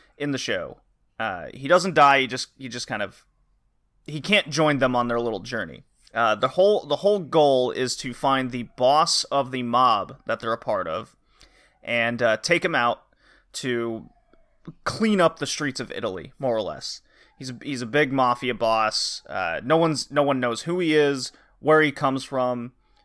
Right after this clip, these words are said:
what his origin is. So that's the, that's the journey, and, uh, very much like, uh, the journey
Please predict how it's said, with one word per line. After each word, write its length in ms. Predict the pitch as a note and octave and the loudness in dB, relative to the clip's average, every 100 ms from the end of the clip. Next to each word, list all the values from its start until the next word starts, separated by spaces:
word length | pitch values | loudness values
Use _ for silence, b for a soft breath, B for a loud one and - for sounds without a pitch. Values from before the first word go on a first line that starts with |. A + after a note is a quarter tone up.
| _ _ | _ _
what 300 | B2 E3 D#3+ | 2 2 2
his 180 | D#3+ | 0
origin 400 | C#3+ C#3+ C3+ C3 | 2 2 0 -2
is. 260 | A#2+ A#2+ A#2 | -2 -4 -4
So 360 | B2+ A#2 G#2+ F#2 | -2 -2 -2 0
that's 360 | C3 B2+ - | 2 2 0
the, 300 | - A#2+ A2+ | -4 -2 0
that's 200 | G#2+ G#2+ | 0 -4
the 100 | - | -6
journey, 460 | B2+ F#3+ D3+ G#2 G2 | -2 2 2 0 -6
and, 160 | A2 - _ _ _ _ G2+ | -8 -10 _ _ _ _ -8
uh, 160 | F2+ | -8
very 400 | C#2 A#2+ D#3 G#3+ | -10 0 4 4
much 320 | E3 D3+ - C#3 | 4 0 -2 0
like, 540 | C#3 B2 B2 - - - _ - - - _ _ | 4 4 0 -8 -20 -20 _ -20 -20 -20 _ _
uh, 280 | C3 A#2+ A#2 | 2 4 4
the 120 | A2+ | 0
journey 540 | A#2+ C3 C3+ C3+ B2+ | -4 0 2 2 -2